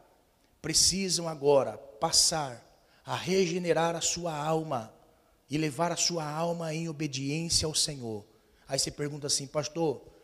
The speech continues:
como que Deus faz?" Deus tem um plano. Deus tem um plano. Aleluia. Deus tem um plano. Irmãos, Deus tem um plano para purificar a nossa alma.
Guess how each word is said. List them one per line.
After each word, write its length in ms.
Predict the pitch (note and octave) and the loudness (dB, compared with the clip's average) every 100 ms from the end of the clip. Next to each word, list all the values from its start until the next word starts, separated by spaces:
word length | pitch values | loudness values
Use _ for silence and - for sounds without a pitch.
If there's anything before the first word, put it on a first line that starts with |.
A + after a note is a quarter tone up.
| _ _ - | _ _ -2
como 260 | F3+ G3+ | 0 0
que 120 | G3 F3+ | -2 -4
Deus 320 | D#3 E3+ - | -2 -2 -2
faz?" 760 | - D#3 C#3 A2 - - - - - | 0 0 0 0 -2 0 -2 -10 -6
Deus 200 | B2 B2+ | -4 -4
tem 120 | C#3 | -8
um 60 | |
plano. 420 | C#3+ D#3+ D#3+ D3+ G2+ _ - - _ _ _ _ _ _ _ _ _ _ - | -10 -8 -8 -8 -14 _ -20 -20 _ _ _ _ _ _ _ _ _ _ -8
Deus 160 | G#3 | -4
tem 140 | - C#4 | -4 -6
um 40 | |
plano. 440 | - A3 F#3 A2+ - _ _ _ _ _ _ _ _ _ _ _ _ _ _ _ - | -6 -8 -6 -10 -16 _ _ _ _ _ _ _ _ _ _ _ _ _ _ _ -8
Aleluia. 640 | F#3+ G#3+ A#3 C4+ F3+ A#2 _ - | -6 -4 -6 -6 -8 -12 _ -12
Deus 140 | A#3 | -10
tem 100 | D4 | -8
um 40 | |
plano. 500 | C#4+ C#4 D#4+ D4+ A#2+ - _ _ _ _ - - - | -10 -8 -6 -6 -10 -14 _ _ _ _ -20 -18 -8
Irmãos, 560 | G3+ B3 E3 - - - _ - - | -2 0 0 -2 -10 -12 _ -20 -8
Deus 300 | B2+ G3+ A3 | 2 4 4
tem 160 | - G#3 | 0 -4
um 80 | G3+ | -8
plano 480 | - F#3 F#3 E3+ | -6 -2 -2 -2
para 260 | C3+ E3+ E3+ | -6 -6 -8
purificar 720 | - F#3+ F#3 F3 - F3 F#3 | -2 -2 -2 -4 -8 -6 -6
a 80 | F3 | -4
nossa 340 | E3+ D#3+ - | -2 0 2
alma. 680 | D#3 D3 D3+ C#3+ C3+ A#2 G#2 | 0 0 0 0 -2 -4 -6